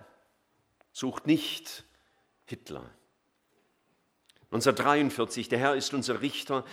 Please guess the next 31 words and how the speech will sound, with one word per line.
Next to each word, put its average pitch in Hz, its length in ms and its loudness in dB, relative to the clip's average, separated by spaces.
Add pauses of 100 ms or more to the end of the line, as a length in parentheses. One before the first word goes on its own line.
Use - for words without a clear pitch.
(160)
der 131 80 6
Herr 190 400 8
ist - 240 -2
unser 123 280 0
Meister, 135 520 -2 (160)
der 156 160 8
Herr 208 340 12
ist - 240 4
unser 123 300 6
König, 156 680 0 (340)
der 107 640 4 (500)
hilft - 440 -6
uns.“ - 640 -12 (480)
Ich 95 80 -10
meine, 143 160 2
das 139 160 0
muss 131 160 0
jeden 143 240 2
Nationalsozialisten 120 1040 2
furchtbar - 340 2
aufgeregt 104 560 4
haben, 85 280 4
wenn 104 100 2
er 95 80 2
sowas 117 300 0
las. - 420 -6 (1080)
Neunzehnhundertvierundvierzig, 143 1000 2
„Der 135 100 6
Herr 143 240 6
ist - 240 -2
treu, 143 380 2